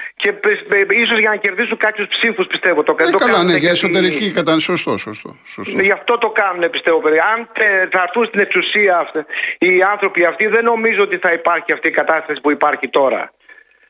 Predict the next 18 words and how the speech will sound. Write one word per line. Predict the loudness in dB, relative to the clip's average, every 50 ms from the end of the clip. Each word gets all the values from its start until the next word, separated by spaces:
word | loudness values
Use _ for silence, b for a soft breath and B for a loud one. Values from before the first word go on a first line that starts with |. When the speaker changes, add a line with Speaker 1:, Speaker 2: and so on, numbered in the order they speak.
| b b _ _
Speaker 1:
Ο | 0 2 2
άνθρωπος | 2 0 0 -2 0 0
αυτός | 0 -2 0 0 0 0 2
είναι | 0 0
τόσο | 0 0 0 0
προβληματικός | 0 0 0 2 0 0 0 -2 -2 0 2 2 2 0
που, | 0 0 2
δηλαδή, | 2 2 2 0 0
τι, | 0 -2 -2 -2 0
τι | -2 -2
περιμένει | 0 0 0 2 2 2 2 2 0 0 -4
η | -4
Δύση, | -2 -2 -2 -2 -2 -4
δηλαδή, | -2 0 2 2 2 2
από | 0 2
τον | 2 2 2
άνθρωπο | 2 0 0 -2 -2 0 0 0
αυτόν; | 0 0 0 0 -2 -2